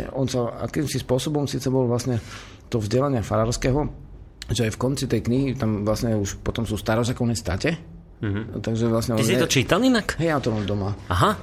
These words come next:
Speaker 1: A tam by si sa dozvedel veci, keď zrušili vlas-, ke-, <laughs> keď chceli zrušiť vlastne to školstvo, ja neviem, eh, Waldorfské, lebo vlastne Steiner bol ezoterik, tak
Speaker 2: Mhm.
Speaker 1: pre Boha, si, prečítaj si Komenského, on delil vlastne akože systematicky tie zvieratá, hej, na,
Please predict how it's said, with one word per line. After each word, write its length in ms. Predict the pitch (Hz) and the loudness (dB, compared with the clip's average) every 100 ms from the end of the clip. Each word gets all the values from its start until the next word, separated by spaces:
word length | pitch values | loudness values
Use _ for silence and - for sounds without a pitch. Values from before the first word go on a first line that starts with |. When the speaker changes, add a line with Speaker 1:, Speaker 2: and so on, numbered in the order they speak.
| - | -10
Speaker 1:
A 100 | - | -8
tam 220 | 110 131 139 | -2 2 2
by 160 | 123 | 2
si 160 | 127 143 | 2 2
sa 80 | 120 | 2
dozvedel 320 | 135 151 131 | 4 4 4
veci, 240 | 110 110 | 2 2
keď 100 | 120 | 2
zrušili 340 | 117 139 170 143 | 4 4 4 4
vlas-, 280 | 113 117 | 2 0
ke-, 160 | - - | -2 -4
<laughs> 1120 | - - 117 113 113 - - 131 - - - | -6 -4 -4 -2 -2 0 0 0 -2 -6 -2
keď 80 | 123 | -2
chceli 280 | - 135 120 117 | 0 0 2 2
zrušiť 260 | 131 135 | 0 0
vlastne 320 | 113 104 117 117 | 0 0 0 0
to 80 | |
školstvo, 400 | 110 - 123 120 | -2 0 0 2
ja 80 | 110 | 2
neviem, 320 | 95 107 101 | 2 2 0
eh, 80 | 92 - 95 95 87 90 - 87 - - - | -2 -2 -2 0 -2 -2 -6 -10 -8 -8 -4
Waldorfské, 560 | 98 107 123 139 - 117 | 0 2 4 2 2 2
lebo 220 | 107 104 | 2 2
vlastne 300 | 98 101 104 | 2 2 -2
Steiner 320 | - 101 117 | 0 2 2
bol 180 | 107 95 | 2 0
ezoterik, 580 | - 110 123 117 101 98 - - - | 0 2 2 2 0 -2 -8 -14 4
tak 140 | 98 | 6
Speaker 2:
Mhm. 80 | 92 | 8
Speaker 1:
pre 160 | 90 117 | 6 6
Boha, 220 | 120 101 | 4 2
si, 140 | - - - - | -2 -6 -10 -4
prečítaj 360 | 107 98 123 | -2 0 0
si 120 | 107 | 0
Komenského, 500 | 117 113 127 123 98 | 0 2 2 0 0
on 180 | 98 120 | 0 2
delil 260 | 113 117 113 | 4 4 4
vlastne 380 | 107 107 113 95 | 2 0 -2 -2
akože 460 | - 120 139 113 | -4 0 0 0
systematicky 760 | 85 117 - 113 104 120 104 123 | 0 -2 0 0 0 -2 0 0
tie 140 | 107 | 2
zvieratá, 560 | 101 107 101 101 107 110 | 2 2 2 2 0 2
hej, 100 | 110 | 2
na, 220 | 107 92 | 0 -2